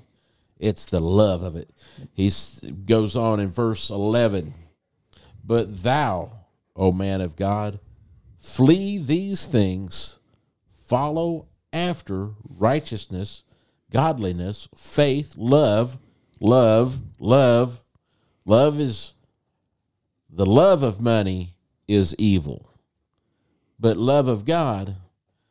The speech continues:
love for your fellow man, and love for your neighbor, patience and meekness, in verse twelve goes on to say, "Fight the good fight of faith, lay hold on eternal life." So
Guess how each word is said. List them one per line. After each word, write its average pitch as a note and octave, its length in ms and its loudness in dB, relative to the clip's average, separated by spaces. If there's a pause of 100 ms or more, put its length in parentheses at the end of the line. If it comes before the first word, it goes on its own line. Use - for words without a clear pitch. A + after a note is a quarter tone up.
(320)
love B2 300 4
for B2 120 -6
your G#2+ 140 -4
fellow A2+ 340 -2
man, A#2+ 360 -2
and G2 100 -4
love A#2 240 0
for - 140 -8
your G#2 100 -4
neighbor, A#2 360 0
patience D#3+ 580 -4
and B2+ 180 -2
meekness, B2 640 -2 (840)
in G#2+ 140 2
verse C#3 260 0
twelve D#3 360 0
goes B2+ 260 -2
on C3 180 -2
to A#2+ 60 -2
say, A2+ 380 -4 (260)
"Fight F#3 580 0 (140)
the A2 100 -2
good D3 400 0
fight C#3+ 400 -2
of G#2 160 -6
faith, F#2+ 540 -6 (340)
lay C#3 300 2
hold E3 500 0
on B2+ 380 -2 (200)
eternal C3+ 840 0
life." F2 500 -6 (840)
So - 300 0